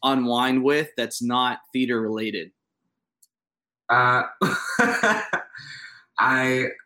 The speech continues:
Speaker 2: well, like I said, working out is, is a given. You know, that's, that's part of why we're here, right?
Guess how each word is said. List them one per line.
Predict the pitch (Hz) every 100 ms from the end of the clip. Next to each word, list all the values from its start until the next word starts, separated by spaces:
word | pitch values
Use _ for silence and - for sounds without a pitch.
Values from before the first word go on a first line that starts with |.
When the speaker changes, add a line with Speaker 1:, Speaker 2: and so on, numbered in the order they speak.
| _ -
Speaker 2:
well, | 127 135 127 -
like | 127 117
I |
said, | 110 104 101
working | 107 110
out | 101 98 -
is, | 90 92 92
is | 98 95
a |
given. | 90 90 80 78 80
You | 85
know, | 80
that's, | 80 - - _ _ _
that's | _ -
part | 98
of | 87
why | 85 80
we're | 78
here, | - 80 82 80 85
right? | 80 85